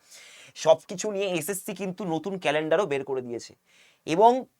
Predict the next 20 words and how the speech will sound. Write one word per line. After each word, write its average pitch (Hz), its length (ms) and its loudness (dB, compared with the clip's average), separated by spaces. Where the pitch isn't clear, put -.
তুমি 196 160 -2
যদি 226 100 -6
সমস্ত 254 580 6
এক্সামিনেশন 190 640 4
দেখে 139 220 -2
নাও, 151 180 -2
তাতে 190 420 2
টোটাল 247 380 12
যে 254 140 4
ভ্যাকেন্সিজ 185 540 2
তুমি 170 140 -2
যদি 165 140 -6
বলো, 139 220 4
তাহলে 214 220 6
আশি 135 260 -4
হাজারের 180 300 2
মতো 175 180 -4
ভ্যাকেন্সিজ 139 480 -8
আছে। 104 240 -8
বেতন 165 500 8